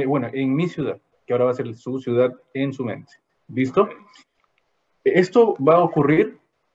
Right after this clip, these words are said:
en el centro de Lima, en donde, eh, en donde se construyó, eh, un lugar de dos pisos, eh, construido debido a, a, a, y, y fue reconstruido también, fue reconstruido. Ahora, ¿por qué? ¿Por qué todo este tema?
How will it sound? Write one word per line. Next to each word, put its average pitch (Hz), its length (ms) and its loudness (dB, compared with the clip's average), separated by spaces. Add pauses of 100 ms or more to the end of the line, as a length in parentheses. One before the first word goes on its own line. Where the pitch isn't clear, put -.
(100)
en 135 140 2
el 117 160 2
centro 156 360 0
de 139 60 6
Lima, 113 300 -4 (360)
en 139 140 -4
donde, 180 460 4 (100)
eh, 139 240 -4
en 131 160 -4
donde 143 240 -2
se 135 180 -6
construyó, 147 840 -2 (580)
eh, 135 380 -2 (540)
un 202 240 0
lugar 156 420 0
de 131 100 -6
dos 127 200 -6
pisos, 151 400 -6 (920)
eh, 131 520 0
construido 143 440 -2
debido 151 480 2
a, 139 80 2
a, 117 1080 -4
a, 110 200 -20
y, 156 220 -4
y 135 40 -6
fue 165 140 -4
reconstruido 165 560 -2
también, 104 280 -14 (440)
fue 127 80 -8
reconstruido. 120 580 -8
Ahora, 139 320 2
¿por 160 220 2
qué? 156 200 0
¿Por 139 200 -8
qué 147 120 -4
todo 151 200 -6
este 151 160 -10
tema? - 280 -12